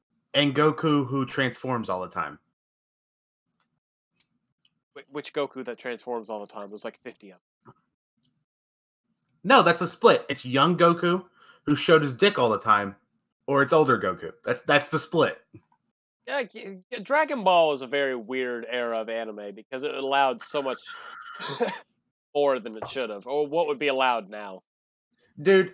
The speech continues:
Speaker 1: I remember the episode of Dragon Ball where he slapped Chi-Chi on the hoo-ha and said, "Wow, that's weird. You ain't got no balls."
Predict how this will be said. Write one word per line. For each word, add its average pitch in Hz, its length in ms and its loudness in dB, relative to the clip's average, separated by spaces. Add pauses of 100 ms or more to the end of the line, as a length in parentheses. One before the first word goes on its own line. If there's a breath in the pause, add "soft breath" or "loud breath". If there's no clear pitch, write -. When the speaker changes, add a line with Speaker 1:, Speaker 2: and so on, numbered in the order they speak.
Speaker 1:
I 202 160 6
remember 202 540 8
the 156 160 0
episode 156 440 0 (240 loud breath)
of 120 260 0
Dragon 123 580 2
Ball 95 420 -2 (340)
where 135 300 6
he 135 140 0
slapped - 520 2
Chi-Chi 147 360 0
on 131 100 0
the 123 140 2
hoo-ha 117 500 0 (160 loud breath)
and 123 160 -2
said, 131 220 2 (120)
"Wow, 220 200 8
that's 233 220 6
weird. 196 260 6
You 240 80 6
ain't 226 160 4
got 208 160 6
no 214 140 6
balls." 185 560 8